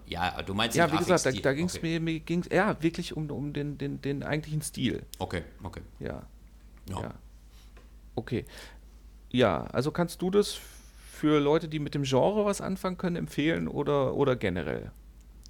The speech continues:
Speaker 1: Ich glaub, das kann man, äh, generell, äh, im Endeffekt halt empfehlen. Ich denke, wenn du das auf ein etwas, also wirklich auf einen leichten Schwierigkeitsgrad spielst, wenn du sagst, okay, ich bin jetzt nicht, noch nicht so in dem Genre, äh, dann kann man mit dem Spiel Spaß haben und,
Speaker 2: Mhm.
Speaker 1: ähm, man kann einfach mal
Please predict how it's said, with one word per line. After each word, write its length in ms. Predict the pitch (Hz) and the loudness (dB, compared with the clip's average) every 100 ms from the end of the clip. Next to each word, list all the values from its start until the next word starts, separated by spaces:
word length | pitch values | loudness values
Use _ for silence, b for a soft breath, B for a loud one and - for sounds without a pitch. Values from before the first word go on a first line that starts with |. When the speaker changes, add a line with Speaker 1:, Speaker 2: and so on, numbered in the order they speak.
| - B B B | -10 B B B
Speaker 1:
Ich 100 | 320 | 2
glaub, 140 | 208 | 2
das 140 | 208 208 | 2 -2
kann 100 | 190 | -4
man, 240 | 95 - | -6 -6
äh, 220 | 131 135 | -4 -4
generell, 520 | 131 98 320 131 107 | -4 -4 -2 -2 -2
äh, 400 | - 101 98 92 | -2 0 0 0
im 120 | 95 95 | -2 -2
Endeffekt 460 | 101 101 110 98 | -2 -2 -4 -4
halt 160 | 98 - | -6 -4
empfehlen. 480 | 90 87 - 87 - | -8 -6 -6 -6 -6
Ich 120 | - | -2
denke, 260 | 117 147 127 | 0 0 -4
wenn 120 | 131 | -4
du 80 | 131 | -4
das 160 | 117 | -6
auf 160 | - - | -6 -8
ein 80 | - | -10
etwas, 380 | - 123 117 - | -8 -8 -8 -6
also 300 | 104 107 104 | -2 0 -2
wirklich 220 | 123 127 | -4 -4
auf 120 | 104 - | -4 -2
einen 80 | |
leichten 300 | 87 92 - | 0 0 -2
Schwierigkeitsgrad 720 | - 143 131 - 113 - 104 - | -4 -4 -2 -2 -2 -2 -4 -4
spielst, 260 | 117 110 | -6 -6
wenn 80 | 101 | -4
du 60 | 101 | -4
sagst, 300 | 98 95 - | -4 -6 -8
okay, 160 | - | -4
ich 160 | 95 104 | -4 -2
bin 100 | 95 | -4
jetzt 200 | 98 - | -4 -4
nicht, 220 | 101 104 | -6 -6
noch 200 | 98 92 | -4 -4
nicht 200 | 104 113 | -4 -4
so 120 | 110 | -4
in 100 | 98 | -4
dem 140 | 104 95 | -2 -2
Genre, 320 | 92 82 117 117 B B | -4 -2 -4 -6 B B
äh, 140 | 90 95 | -4 -2
dann 100 | 92 | -2
kann 120 | 113 | -2
man 40 | |
mit 100 | 117 | -2
dem 80 | 107 | -4
Spiel 220 | - 104 | -6 -2
Spaß 400 | 95 - 131 127 | -2 -2 -2 0
haben 280 | 139 131 131 - B B - | 2 0 0 -6 B B -8
und, 480 | 107 101 101 101 98 | 0 2 2 0 -2
Speaker 2:
Mhm. 60 | - | -2
Speaker 1:
ähm, 360 | 95 98 98 - | 0 0 -2 -4
man 180 | 92 90 | -4 -4
kann 160 | 98 | -6
einfach 200 | 107 113 | -4 -4
mal 220 | 95 95 | -4 -4